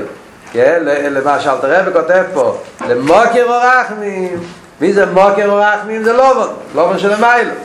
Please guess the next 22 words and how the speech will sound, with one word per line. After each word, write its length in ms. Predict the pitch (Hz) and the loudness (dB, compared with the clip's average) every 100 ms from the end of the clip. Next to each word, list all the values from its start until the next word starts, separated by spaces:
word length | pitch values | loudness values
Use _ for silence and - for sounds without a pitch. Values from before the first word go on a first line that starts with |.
| - - - | -18 -20 -8
יעקב 400 | 131 190 226 226 | 0 2 2 0
אבינו 360 | 208 202 208 240 | -2 -2 0 0
חיפש 480 | 202 202 214 240 220 | 0 0 2 2 0
את 120 | 208 | 0
לובן. 460 | 180 240 226 151 139 | 2 2 2 -2 -2
מה 120 | 190 | -2
פירוש 260 | 208 208 | 0 -2
הוא 100 | 202 | 0
חיפש 380 | 190 180 196 202 190 | -2 -2 0 0 -2
את 40 | |
לובן? 400 | 190 190 196 202 202 - - - | 0 0 2 0 -2 -8 -16 -4
הוא 100 | 165 | -2
חיפש 400 | 165 160 208 247 | 0 0 2 2
את 140 | 226 208 | 0 0
לובן 340 | 220 254 233 196 | 2 4 2 -2
כפי 260 | 202 233 | -4 -2
שלובן 440 | 208 220 226 247 233 | 0 2 2 2 0
הוא 60 | |
למיילו 480 | 214 214 226 247 240 | -2 0 2 2 0
ב-, 240 | 226 220 214 | 0 0 -2
שבשור 520 | 208 208 - 226 254 | -2 -2 0 0 0
שבכסר. 580 | 226 220 233 277 262 | 0 0 2 2 0